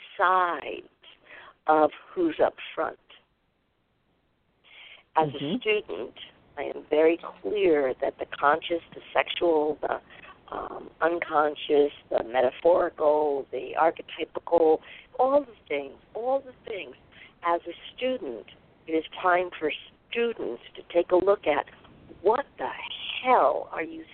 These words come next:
Speaker 1: signing up for and what do you want to be seen as?
Speaker 2: Mm-hmm.
Speaker 1: And I am being blunt because it is, we're at that precipice of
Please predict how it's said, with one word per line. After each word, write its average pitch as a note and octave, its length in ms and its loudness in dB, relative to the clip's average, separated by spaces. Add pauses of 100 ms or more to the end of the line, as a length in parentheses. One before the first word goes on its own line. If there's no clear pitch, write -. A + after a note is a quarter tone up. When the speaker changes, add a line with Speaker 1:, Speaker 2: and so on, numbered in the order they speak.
(140)
Speaker 1:
signing G3 480 0 (100)
up D#3 180 2 (240)
for B2 320 2 (320)
and D#3 160 -10
what G3+ 220 4
do G3 120 -12
you F#3 140 -2
want E3 140 0
to C#3 60 -8
be A2+ 140 -10 (260)
seen D#3 280 -10
as? - 340 -18 (2750)
Speaker 2:
Mm-hmm. D#3+ 400 4
Speaker 1:
And E3+ 80 0
I G3 160 6
am C4+ 220 2
being G#3+ 400 -2
blunt C3+ 380 -8 (1900)
because F#3 320 2
it E3+ 100 2
is, D#3 200 -2 (280)
we're E3 180 4
at - 340 2
that G3+ 280 4
precipice B3 640 -2 (240)
of D#3 280 4